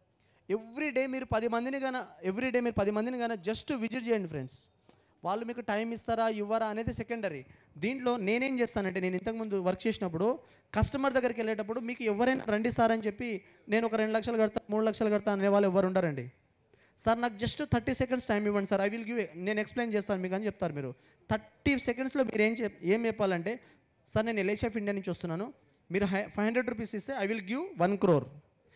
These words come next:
ఎట్లా ఇస్తావు నువ్వు? మీరు ఇచ్చిన థర్టీ సెకండ్స్ అయిపోయింది సార్, మీరు నాకు టైమ్ ఇస్తే ఇంట్లో కూర్చొని వచ్చి ఎక్స్‌ప్లెయిన్ చేస్తాం మొత్తం. అపాయింట్‌మెంట్ తీసుకునేటప్పుడు ఏం చేయాలంటే, మీరు చూయించేది చాలా చిన్నగా ఉండాలి. మనం ఇవ్వడము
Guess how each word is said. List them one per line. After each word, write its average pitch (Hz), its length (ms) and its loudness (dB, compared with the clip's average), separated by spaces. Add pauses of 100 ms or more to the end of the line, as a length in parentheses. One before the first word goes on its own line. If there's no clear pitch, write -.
(140)
ఎట్లా 233 220 -2
ఇస్తావు 247 240 2
నువ్వు? 170 200 -2
మీరు 214 120 0
ఇచ్చిన 247 200 -4
థర్టీ 220 240 0
సెకండ్స్ 233 320 -6
అయిపోయింది 208 300 -2
సార్, 320 160 -4 (340)
మీరు 208 140 -2
నాకు 214 220 -6
టైమ్ 233 200 0
ఇస్తే 262 240 -4
ఇంట్లో 202 220 -4
కూర్చొని 196 320 0
వచ్చి 185 120 -4
ఎక్స్‌ప్లెయిన్ 175 320 -4
చేస్తాం 139 240 -6
మొత్తం. 131 220 -12 (1000)
అపాయింట్‌మెంట్ 277 460 2
తీసుకునేటప్పుడు 254 520 0
ఏం 240 100 4
చేయాలంటే, 240 440 0 (480)
మీరు 220 300 -2
చూయించేది 277 480 -2
చాలా 254 140 2 (120)
చిన్నగా 285 300 2
ఉండాలి. 156 340 6 (1200)
మనం 214 240 -2
ఇవ్వడము 247 560 2